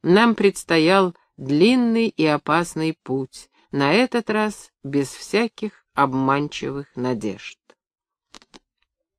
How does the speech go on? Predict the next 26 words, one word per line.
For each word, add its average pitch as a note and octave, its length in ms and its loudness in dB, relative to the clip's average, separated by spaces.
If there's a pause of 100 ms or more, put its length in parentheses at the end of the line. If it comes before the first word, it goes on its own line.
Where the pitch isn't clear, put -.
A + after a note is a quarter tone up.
(920)
Через B3+ 260 6
несколько D#4 420 4
минут C4 380 4 (380)
мы F3 180 2
простились G#3 680 0
и G3 60 4
уехали. C3+ 840 -2 (520)
Была F3 480 2
очень G3 320 0
тёмная D#3+ 500 -2
ночь, C3+ 600 -6
и D3+ 80 0
арабский G3 500 2
шофёр, G3+ 420 0
который D#3+ 460 0
вёз F#3 300 0
нас D#3 280 -4 (340)
в D3+ 100 -2
Нахараим, E3 720 2 (200)
откуда F#3+ 420 0
мы G3 120 4
должны F#3+ 380 2
были F#3 180 2
отправиться F3+ 680 -2
в F3 60 -14
Хайфу, F3 540 -2